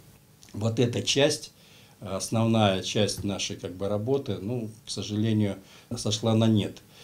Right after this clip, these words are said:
Но больше распространялись в социальных сетях, через средства массовой информации. Хотя, к сожалению, сегодня вот, э, читают газеты, где у нас была возможность выходить, к сожалению,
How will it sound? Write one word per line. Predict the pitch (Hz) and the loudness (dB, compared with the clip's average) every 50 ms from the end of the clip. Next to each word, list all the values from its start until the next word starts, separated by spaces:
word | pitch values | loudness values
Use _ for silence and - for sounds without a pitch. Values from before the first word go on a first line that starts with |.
| - - - - - | -20 -20 -14 -4 0
Но | 120 175 175 - | 2 2 2 2
больше | - 120 113 127 135 113 123 135 117 - - 107 | -2 -4 -4 -2 0 4 4 4 4 4 2 0
распространялись | 101 - - 110 107 - - 113 107 110 107 101 95 95 95 - - - | -2 -2 -4 -6 -6 -4 0 2 4 6 4 4 2 0 -6 -6 -8 -8
в | - | -8
социальных | - - - 110 - 147 156 147 139 131 123 | -8 -8 -6 -2 2 2 4 4 4 2 0
сетях, | - - 117 107 - 120 113 113 - | -2 -6 -6 -2 0 0 0 0 -2
через | - - 139 - 95 95 - | -6 -6 -6 -6 -6 -6 -6
средства | - 123 139 143 143 - 127 117 113 110 - - - - - - - - - - - - - - - - | -2 0 -2 -2 -2 -2 -2 -2 -2 -2 -4 -8 -12 -18 -20 -20 -20 -20 -20 -20 -20 -20 -20 -20 -18 -10
массовой | - 95 113 104 98 - - 92 98 98 | -4 0 0 0 0 -2 -4 -4 -4 -6
информации. | 95 95 104 107 107 117 131 143 143 - - 139 131 - - - - - - - | -4 -2 -2 -2 0 2 2 0 0 0 -4 -6 -6 -6 -10 -20 -20 -18 -8 -6
Хотя, | 110 107 110 120 113 | -4 0 2 2 2
к | 113 110 - - - | 2 -2 -8 -12 -8
сожалению, | - - 117 107 117 123 123 139 143 135 127 - | -4 -2 0 2 2 4 4 4 6 6 6 4
сегодня | 113 - - 110 107 113 117 110 107 110 101 | 2 0 -2 0 0 0 0 2 2 2 2
вот, | 101 98 98 - - - - - - - - - | 2 0 -4 -6 -16 -20 -20 -20 -20 -20 -12 -6
э, | 107 98 95 92 95 92 - - - - | -4 -4 -2 -2 -4 -6 -10 -16 -10 -6
читают | - - 120 - 127 123 120 117 110 101 - - - | -4 -2 0 4 6 8 8 8 8 6 4 0 -8
газеты, | 107 95 95 95 104 107 107 107 113 131 139 135 131 - 120 | -8 -8 -4 -2 0 0 0 2 4 4 2 2 2 -2 -4
где | 101 101 101 104 107 104 104 | -4 -2 0 2 4 4 4
у | 107 110 110 107 | 2 0 0 0
нас | 107 113 117 120 107 92 - | 0 0 0 0 -2 -2 -2
была | - - 104 104 104 101 | -2 -2 0 0 2 2
возможность | 98 101 101 101 104 101 95 85 90 92 87 - - | 2 0 0 0 -2 -2 -2 -4 -6 -8 -8 -6 -6
выходить, | 98 95 - 110 113 139 156 156 156 - - - - - - - - | -8 -6 -6 -6 -2 -2 -2 -4 -4 -8 -18 -20 -20 -20 -20 -16 -12
к | - | -10
сожалению, | - 107 107 107 107 117 117 113 110 101 92 82 | -8 -6 -4 0 0 2 4 4 2 2 0 -2